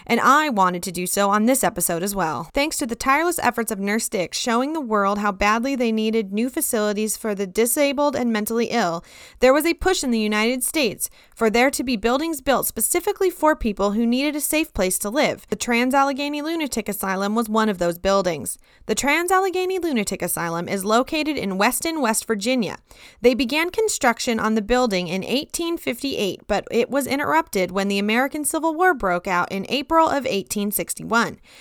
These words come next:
As a result of the war, the Union had all non-war related construction put on hold, leaving the building about halfway completed. The building and surrounding grounds were then named Camp Tyler and used to house Union soldiers.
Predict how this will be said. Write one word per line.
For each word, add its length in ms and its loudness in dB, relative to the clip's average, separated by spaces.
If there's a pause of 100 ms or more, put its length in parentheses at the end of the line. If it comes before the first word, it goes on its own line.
(180)
As 240 4
a 80 2
result 360 2
of 100 -2
the 100 -2
war, 320 4
the 120 -2
Union 520 -2
had 420 -2 (160)
all 360 6
non-war 640 6
related 420 0
construction 640 -2
put 160 0
on 140 0
hold, 420 2 (280)
leaving 280 2
the 80 2
building 360 2
about 220 2
halfway 360 2
completed. 580 -2 (160)
The 100 0
building 380 0
and 120 -2
surrounding 420 0
grounds 360 0
were 120 -2
then 260 0
named 280 -2
Camp 280 -6
Tyler 380 2
and 220 0
used 300 -2
to 80 0
house 280 0
Union 320 -4
soldiers. 600 0